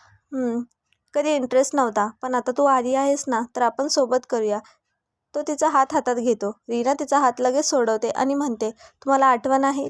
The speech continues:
तुम्ही मला एकदा विचारलं होतं, मला काय आवडतं, काय नाही?" राजवीर, "Of course, आठवणीत आहे. तुम्ही सांगितलेल्या गोष्टी मी कशा काय विसरू शकतो?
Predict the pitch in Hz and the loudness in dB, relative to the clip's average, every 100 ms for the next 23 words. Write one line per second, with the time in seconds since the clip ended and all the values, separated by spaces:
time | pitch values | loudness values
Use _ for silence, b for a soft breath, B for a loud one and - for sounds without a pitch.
0 | - 262 254 240 233 214 247 240 240 226 | -2 2 2 4 2 2 0 0 2 0
1 | 214 240 226 226 240 b b b 233 233 | 2 2 0 -2 -8 b b b 0 2
2 | 240 247 233 214 220 - 233 247 _ - | 4 4 6 4 2 0 -4 -6 _ 0
3 | 254 247 247 233 240 - _ _ - 233 | 2 2 0 -2 -4 -8 _ _ -2 2
4 | 220 226 233 - 262 - 262 240 - - | 2 2 0 2 0 -2 -2 0 -2 -2
5 | 240 247 269 285 277 233 214 - b - | -2 0 0 0 0 -2 -4 -8 b -8
6 | 262 320 285 262 247 254 254 247 254 - | -4 -2 0 0 0 2 2 2 2 0
7 | 254 277 277 277 277 302 269 262 247 254 | -4 0 0 0 0 0 0 -2 -2 -4
8 | 220 - | -6 -6